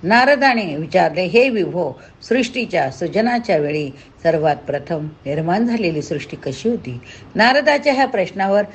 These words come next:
श्रीनारायण सांगू लागले, ज्याप्रमाणे आत्मा नित्य आहे,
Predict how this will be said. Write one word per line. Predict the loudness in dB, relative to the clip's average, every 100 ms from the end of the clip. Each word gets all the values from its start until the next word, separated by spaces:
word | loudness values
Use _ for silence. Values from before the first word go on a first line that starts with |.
| -20 _
श्रीनारायण | 0 2 2 0 0 -2
सांगू | -2 -2 0
लागले, | -2 -6 -10 -12 -20 -12 -2
ज्याप्रमाणे | 4 4 4 0 2 2 0 -4 -4
आत्मा | -4 -2 -2 -2
नित्य | -2 -4 -6 -2 0
आहे, | 2 2